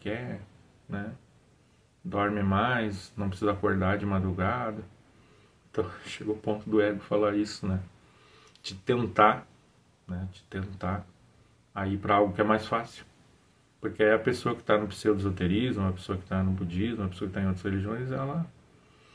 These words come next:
claro, ela pode estabelecer uma disciplina forte, mas ela tem que ter muita força de vontade, orientação do mestre.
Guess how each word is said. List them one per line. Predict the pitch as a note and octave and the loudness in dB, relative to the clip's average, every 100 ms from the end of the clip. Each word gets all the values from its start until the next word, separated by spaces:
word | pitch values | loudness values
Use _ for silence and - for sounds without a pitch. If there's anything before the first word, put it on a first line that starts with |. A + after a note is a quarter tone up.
| - - _ _ | -20 -20 _ _
claro, | D#3+ E3 G#2+ | 2 6 6
ela | G2+ | 6
pode | A#2 B2+ | 6 6
estabelecer | C3 B2+ G#2 A#2+ | 6 6 6 4
uma | A2+ G#2 | 4 4
disciplina | - F#2+ - G#2+ G2 | 2 -6 -2 0 0
forte, | F2+ G#2 F#2 F2 - - - _ _ _ _ G2 | 0 2 2 0 -8 -18 -20 _ _ _ _ -6
mas | F#2+ | -2
ela | G2 G2+ | 0 -2
tem | A2+ | -4
que | - | -2
ter | B2 | 2
muita | B2 C3+ C3 | 2 2 0
força | - G#2+ G#2+ | 2 2 0
de | G#2 | -2
vontade, | G#2+ F#2+ G2 A2+ A#2+ | -2 0 2 2 0
orientação | A2+ A2 G#2 G#2 - G#2 | 0 0 0 -4 -2 -2
do | G#2+ | 0
mestre. | G#2 F#2+ G2+ B2 - | 0 0 0 -4 -12